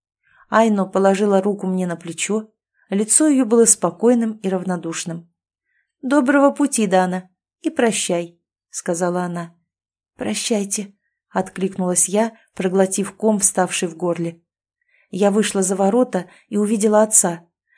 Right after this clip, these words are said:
Он уже ждал меня, переминаясь с ноги на ногу. Мы обнялись, и отец стал что-то говорить громко и как будто возмущенно, но я не слышала его.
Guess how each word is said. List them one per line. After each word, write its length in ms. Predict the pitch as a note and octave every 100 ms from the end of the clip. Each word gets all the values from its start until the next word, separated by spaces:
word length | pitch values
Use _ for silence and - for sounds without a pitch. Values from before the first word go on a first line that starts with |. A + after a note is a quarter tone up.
| _ -
Он 160 | C#4+
уже 180 | C#4+ C4+
ждал 320 | A3 B3 A#3
меня, 320 | F#3+ F3+ F3 E3+
переминаясь 640 | G3 F#3+ F#3+ G3 F#3+ F3 -
с 80 | -
ноги 240 | F3+ F#3
на 160 | F3+ F3
ногу. 320 | F3 E3+ - _ _ _ _ _ -
Мы 200 | C4+ C4+
обнялись, 680 | F#3 G3 F3+ A#3+ - - _ -
и 80 |
отец 420 | G3 F#3+ - C#4+ -
стал 320 | - B3+ B3+
что-то 380 | - B3 A#3 G3+
говорить 560 | G#3 G#3+ G#3+ B3 F3+
громко 540 | E3+ G#3 C4 G#3+ G3 F3
и 80 |
как 180 | E3+ F#3+
будто 300 | F#3 G#3+ G3
возмущенно, 840 | G3 G3 G3 - B3 C4 G#3 F3+ - - _
но 100 | F#3
я 140 | F#3
не 140 | G3 G3+
слышала 480 | - G3 F#3 F3 F3
его. 400 | E3+ E3 E3